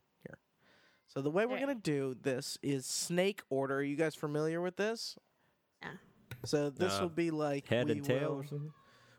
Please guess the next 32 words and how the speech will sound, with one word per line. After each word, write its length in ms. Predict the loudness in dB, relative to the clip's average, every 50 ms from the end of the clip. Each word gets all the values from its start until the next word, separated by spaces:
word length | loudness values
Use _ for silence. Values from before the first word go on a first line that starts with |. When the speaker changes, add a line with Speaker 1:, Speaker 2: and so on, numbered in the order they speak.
| _ 0
Speaker 1:
we'll, 320 | 2 4 4 4 2 -2 -2
we'll 220 | 0 0 0 0
just 300 | 0 0 -2 -2 -2 0
go 460 | 2 4 4 4 4 2 2 0 -2 -4 -12
from, 840 | -14 -4 2 2 4 4 4 2 0 0 0 -2 -2 -2 -2 -4 -4 -6 _ _ -20 -20 -20 -20 _ -6
uh, 380 | -4 -2 0 0 0 -2 -4 -6 -8 -14 _ _ _ -10
left 460 | -4 0 2 4 4 4 2 -2 -4
to 120 | -4 -2
right 300 | 0 2 2 2 2 0
in 120 | -4 -4 -4
the 80 | -4
stream 260 | -4 0 0 0 0
because 260 | 0 -2 -2 -2 -2 -2
snake 300 | 0 0 0 0 2 2
order 240 | 2 2 2 0
is 100 | -2 -2
fair. 240 | -2 0 0 0 0
We 100 | 0 0
don't 140 | 0 0 0
have 120 | -2 -2 0
to 80 | 0
worry 280 | 0 0 0 0 0 0
about 260 | 0 0 -2 -2 -2 -2
random. 440 | -2 -2 -2 -2 -2 -4 -6 -6 -4
So 140 | -2 0 0
we'll 120 | 2 0 0
do 320 | 0 2 0 2 0 -2 -4 -10 -18 -20 -20 -20 -20 -20 _ _ -2
me, 440 | 2 2 2 2 0 -2 -4 -8 -12 -18 _ _ -18
Sandy, 600 | -6 0 2 2 4 2 0 -2 -4 -4 -6 -8 _ _ _ -2
Yannick, 600 | 0 0 0 0 -2 -4 -6 -6 -8 -12 -16 -16 -18 -20 _ _ _ _ _ _ _ _ _ _ _ -6
and 240 | -4 -2 -2 0 0
then 440 | 0 0 0 -2 -2 -4 -6 -10